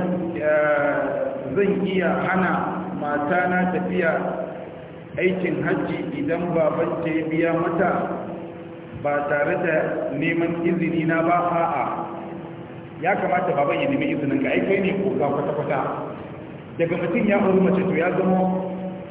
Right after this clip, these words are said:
chief marshal. Duk duniya ba mai iko da ita sai shi. To ya kamata a nemi izinin ka. Amma yawanci masu kuɗi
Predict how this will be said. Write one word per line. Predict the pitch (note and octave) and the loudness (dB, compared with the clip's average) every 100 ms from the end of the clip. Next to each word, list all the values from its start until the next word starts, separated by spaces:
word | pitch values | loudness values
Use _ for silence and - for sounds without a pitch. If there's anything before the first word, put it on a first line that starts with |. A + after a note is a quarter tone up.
| - - - - | -14 -16 -16 -16
chief | - G#3 | -4 -2
marshal. | - E3 E3 E3 - - - - - - - - - - - - - - - - | 2 0 2 0 0 -2 -4 -8 -10 -12 -14 -14 -16 -16 -16 -18 -18 -18 -18 -4
Duk | G3 | -2
duniya | G3+ F#3+ G3 G3+ F#3 | -2 0 4 4 4
ba | F3+ | 4
mai | D#3 | 2
iko | - E3 E3 | 0 -2 -2
da | C#3 | -2
ita | C3+ C3+ | -2 -2
sai | C3 B2+ | -2 -4
shi. | B2 - - - - - - - - - - - | -4 -4 -6 -8 -10 -14 -14 -16 -16 -16 -16 -16
To | - C#3 | -8 0
ya | D#3+ F3+ | 2 2
kamata | E3+ D3 D#3+ D#3 | 0 0 -2 -2
a | C3 | -2
nemi | B2+ C#3 - | -2 -2 -2
izinin | B2+ B2 - | -2 -2 -2
ka. | B2 B2 - - - - - - | -2 -4 -6 -8 -10 -14 -14 -12
Amma | - E3 F#3+ | -8 0 4
yawanci | A3 A3 A3 A3 | 4 4 4 4
masu | G3 - | 4 4
kuɗi | - F#3+ F#3+ F#3 | 2 2 2 0